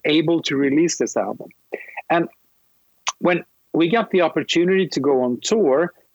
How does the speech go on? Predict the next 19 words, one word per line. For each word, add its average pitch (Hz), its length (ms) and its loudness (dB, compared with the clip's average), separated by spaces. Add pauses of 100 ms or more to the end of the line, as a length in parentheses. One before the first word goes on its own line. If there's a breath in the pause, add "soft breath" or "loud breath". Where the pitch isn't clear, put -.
first 170 360 0
with, 160 300 2
uh, 139 320 2
with 135 260 0
Raven, 165 560 2 (220)
together 147 260 2
with 127 140 0
Tank, 196 460 -2 (340 loud breath)
and 147 220 0
then 170 360 2 (520)
Kai 165 180 0
Hansen 156 640 -2 (100)
wanted 139 280 -2
to 135 80 -4
have 151 340 0
us. 113 140 -2
He 151 160 -4
kind 165 240 0
of 131 120 0